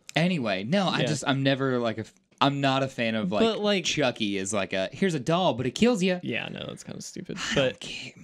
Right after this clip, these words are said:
Speaker 1: man. Like, here's a little girl, but she hunts bears. Does she?
Speaker 2: <laughs>
Speaker 1: Does she?
Speaker 2: It's the world of magic.
Speaker 1: Cool. <laughs>
Speaker 2: Speaking of the world of magic, I'm gonna go off on a tangent really quick.
Speaker 1: Okay.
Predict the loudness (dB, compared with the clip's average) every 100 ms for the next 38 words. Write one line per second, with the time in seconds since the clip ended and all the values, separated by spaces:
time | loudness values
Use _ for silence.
0 | -14 -8 -8 -4 -2 -2 0 0 0 -2
1 | 0 0 0 -2 -4 -2 -2 -2 -2 0
2 | 2 0 -2 -8 -10 -4 -4 -2 0 0
3 | -2 -6 _ _ -6 -4 -10 -10 -8 -6
4 | -6 -8 -16 -8 -4 -2 0 0 0 0
5 | 0 -2 -2 0 0 -2 0 2 4 4
6 | 2 2 0 -2 -2 -2 -2 -6 -8 -18
7 | -20 -20 -20 -20 _ _ _ _ _ _
8 | -6 -2 -2 -2 -2 -2 -4 -10 -12 0
9 | 2 4 2 4 4 2 2 -2 -2 -4
10 | -2 0 0 0 0 0 -2 -4 -4 -4
11 | -4 -6 -8 -4 -4 -4 -10 -14 -14